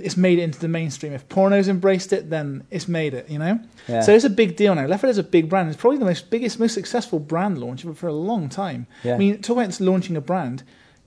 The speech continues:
Speaker 1: They did a better job than Mass Effect ever did at, you know, s-, establishing this, this strong brand.
Speaker 2: Well, I mean, <sighs> was it you that told me the other day that... Who was it that told me? Yeah, it was, it was you that told me the other day that Capcom are now seeing Dead Rising as their
Speaker 1: One of their strongest
Speaker 2: their
Speaker 1: brands,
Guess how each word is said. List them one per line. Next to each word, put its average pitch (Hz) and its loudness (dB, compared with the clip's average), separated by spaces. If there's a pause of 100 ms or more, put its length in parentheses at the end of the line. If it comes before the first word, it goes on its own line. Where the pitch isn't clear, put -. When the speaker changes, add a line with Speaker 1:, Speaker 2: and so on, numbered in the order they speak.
Speaker 1:
They 190 -2
did 220 2
a 202 2
better 214 -2
job 202 0
than 185 0
Mass 226 -2
Effect 127 -6
ever 117 -6
did 135 -8
at, 151 -8
you 156 -4
know, 156 -6
s-, 135 -10
establishing 170 -4
this, - -10
this 175 -8
strong 165 -4
brand. 151 -6
Speaker 2:
Well, 208 2
I 190 2
mean, 202 -2 (180)
<sighs> - -20
was 220 -10
it 359 -8
you 254 -2
that - -8
told 117 -4
me 113 -4
the 110 -4
other 113 -10
day 120 0
that... 107 -6 (540)
Who 160 -14
was 156 -14
it - -18
that - -20
told 139 -10
me? - -12
Yeah, 185 -2
it 147 -4
was, 151 -10
it 160 -8
was 160 -10
you 196 -2
that - -6
told 131 -4
me 127 -4
the 131 -4
other 131 -14
day 165 0
that 113 -4
Capcom - -6
are 127 -4
now 127 -2 (100)
seeing 131 -4
Dead 131 0
Rising 131 0
as 107 -8
their 113 -4 (120)
Speaker 1:
One 175 0
of 165 -2
their 170 4
strongest 165 0
Speaker 2:
their - 0
Speaker 1:
brands, - 2